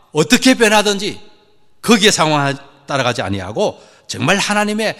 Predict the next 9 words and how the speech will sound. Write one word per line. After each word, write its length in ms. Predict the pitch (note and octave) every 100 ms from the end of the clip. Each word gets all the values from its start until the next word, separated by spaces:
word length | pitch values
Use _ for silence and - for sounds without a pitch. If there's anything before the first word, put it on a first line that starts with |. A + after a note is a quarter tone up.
| -
선하시고 800 | - F3+ E3+ D#3+ D#3+ D3 C3+ - - _ _ _ _ -
기뻐하시고 800 | C3+ E3+ C#3+ A#2+ C3+ A#2+ G#2+ -
온전한 340 | A#2+ B2 B2
뜻이 220 | A#2 A2 A2+
무엇인가를 520 | G2+ G2 D#3 E3+ E3
따라서 460 | G3 G3+ E3+ G#3+ G#3 -
가야 160 | A2 G2+
된다는 320 | F#2+ B2 A2
겁니다. 440 | E2+ D#2+ - _